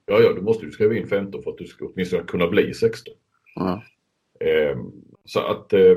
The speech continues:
Speaker 1: ja, det, som sagt, ni vet ju facit nu när ni lyssnar på det här.
Speaker 2: Mm. Eh, nästa fråga i den här expertpanelen var, vilken svensk spelare får sitt stora genombrott eller tar nästa kliv i V M?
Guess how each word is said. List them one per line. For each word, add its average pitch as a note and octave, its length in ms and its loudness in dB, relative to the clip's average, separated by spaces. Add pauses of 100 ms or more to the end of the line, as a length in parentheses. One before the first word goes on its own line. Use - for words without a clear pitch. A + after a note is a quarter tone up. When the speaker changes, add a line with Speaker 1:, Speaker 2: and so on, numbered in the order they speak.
(120)
Speaker 1:
ja, C#3+ 360 2
det, B2+ 320 0
som A#2 100 -6
sagt, A2+ 200 -2
ni A#2+ 140 -2
vet A2+ 240 2
ju G#2 380 -2
facit - 340 -4
nu F2+ 140 -8
när D#2+ 140 -14
ni D#2+ 420 -12 (160)
lyssnar - 260 -16
på - 120 -14
det - 60 -12
här. - 160 -14 (540)
Speaker 2:
Mm. A#2 200 -8 (840)
Eh, C3 680 4
nästa D#3 280 0
fråga F3+ 340 0
i C#3 40 0
den C#3+ 160 0
här C3+ 180 -2
expertpanelen A2 960 -4
var, B2+ 200 -2
vilken B2 280 -2
svensk A#2+ 400 -6
spelare A#2+ 500 0
får B2 180 -4
sitt - 180 -10
stora B2+ 500 2
genombrott G#2 680 -4
eller G#2+ 200 2
tar G2+ 220 -2
nästa A2+ 360 -4
kliv G2 360 -2
i F#2 60 -4
V B2 220 2
M? C#3+ 120 -2